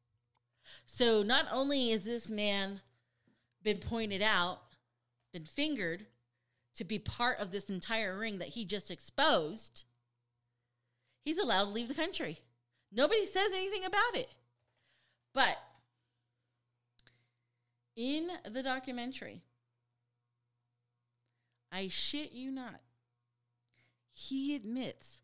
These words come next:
to bringing the paramedics wine, flowers, vodka, and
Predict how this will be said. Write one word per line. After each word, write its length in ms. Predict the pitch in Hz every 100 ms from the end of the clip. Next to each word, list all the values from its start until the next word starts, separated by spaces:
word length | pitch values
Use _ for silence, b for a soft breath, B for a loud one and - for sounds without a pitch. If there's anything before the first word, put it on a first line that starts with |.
| _ _ _ _ _ -
to 280 | - 226 208
bringing 400 | - 165 175 170
the 80 | 151
paramedics 640 | 160 151 147 135 135 -
wine, 540 | 143 135 139 147 196 - _ _ _ _ _
flowers, 600 | - 180 151 151 160 170 170
vodka, 600 | 151 139 - 165 160 160 _ _ _
and 380 | 143 147 139 147